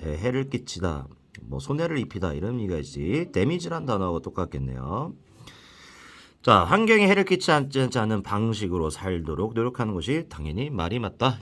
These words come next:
이치에 맞다라는 얘기입니다. 뭐, 그러나 또 가주어, 진주어 나가네. 자, 친환경 쪽으로 된다는 것이 쉽냐라고 물어봅니다. For example, 예를 들어서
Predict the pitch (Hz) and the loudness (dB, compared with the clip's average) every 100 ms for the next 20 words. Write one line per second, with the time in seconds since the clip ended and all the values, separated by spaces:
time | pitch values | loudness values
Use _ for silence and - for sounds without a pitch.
0 | - 110 110 - 151 143 85 80 - 147 | -6 -6 -6 -2 0 0 -4 -8 4 6
1 | 151 113 85 82 76 78 71 69 - 98 | 6 2 -2 -6 -6 -6 -8 -12 -6 -4
2 | 87 80 85 98 101 73 - - - _ | -2 -2 -2 0 0 -2 -10 -20 -20 _
3 | 151 135 98 110 160 139 107 98 101 82 | -2 2 0 0 -2 -2 -4 -2 -4 -4
4 | 80 80 73 78 117 165 175 175 - - | -4 -4 -4 -2 0 0 0 -6 -20 -20
5 | - - 123 98 82 73 71 67 65 - | -20 2 4 6 2 -2 -4 -6 -8 -6
6 | 156 196 196 190 180 165 87 95 110 107 | -2 0 0 -2 -2 -2 -2 -2 -2 -2
7 | 98 85 - 143 156 160 160 - 139 127 | -2 -4 -2 -2 0 -2 -4 -2 0 4
8 | 151 143 127 110 90 87 80 73 65 65 | 4 2 0 -2 -2 -2 -2 -4 -6 -8
9 | 64 60 - - 151 147 165 170 107 78 | -10 -14 -6 0 2 2 -4 -4 -2 0
10 | 78 95 151 139 101 90 76 73 73 69 | 0 0 -2 0 -2 -2 -4 -6 -6 -6
11 | 67 | -8